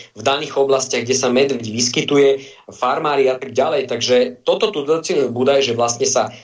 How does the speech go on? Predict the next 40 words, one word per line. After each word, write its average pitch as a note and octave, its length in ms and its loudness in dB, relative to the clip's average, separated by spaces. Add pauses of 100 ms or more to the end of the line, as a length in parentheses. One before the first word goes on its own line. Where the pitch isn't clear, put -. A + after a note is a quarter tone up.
(120)
nevystávali D3 800 0
ani E3+ 240 -2
vodovody, C3+ 480 2
verejné C#3 320 2
kanalizácie B2 720 -2
a G#2 160 2
mrhali F3 320 0
sa C#3 160 -2
finančné B2 400 -2
prostriedky. A2 560 -2 (240)
Takže A2 240 0
je G#3 80 2
to G#3 80 2
zodpovednosť D3 680 0 (100)
zasa C#3 480 0
a - 240 -20
môže C#3 240 -2
sa - 160 -2
akokoľvek F3+ 640 0
Zuzana D#3 240 -2
Čaputová C#3+ 560 0
vyhovárať. A2+ 400 0
Je G#2+ 160 -4
to G2+ 80 4
jej A#2 240 4
zodpovednosť, C3+ 720 -2
je B2+ 160 4
predseda C#3 400 -2
vlády C3 320 0 (240)
a - 80 -16
ja C#3+ 80 4
sa D#3+ 160 0
len C#3 160 -2
obávam F3+ 400 0
toho, C#3+ 240 -2
čo C#3+ 80 -6
sme D3 160 -4
sa - 80 -2
rozprávali C#3+ 560 0
predtým, C3 400 0